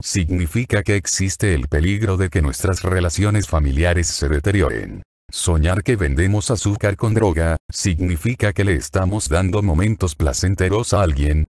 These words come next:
pero que pueden ser de muy corta duración y que nos pueden ocasionar problemas morales o económicos más tarde, lo que nos aconseja evitar hacer cosas inmorales o administrar mejor el dinero. Si soñamos que compramos dos panes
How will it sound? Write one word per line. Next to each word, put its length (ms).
pero 220
que 160
pueden 400
ser 240
de 100
muy 200
corta 340
duración 720
y 140
que 180
nos 220
pueden 340
ocasionar 600
problemas 560
morales 500
o 140
económicos 640
más 220
tarde, 400
lo 200
que 120
nos 240
aconseja 600
evitar 420
hacer 320
cosas 380
inmorales 600
o 160
administrar 600
mejor 340
el 140
dinero. 440
Si 240
soñamos 560
que 140
compramos 640
dos 260
panes 600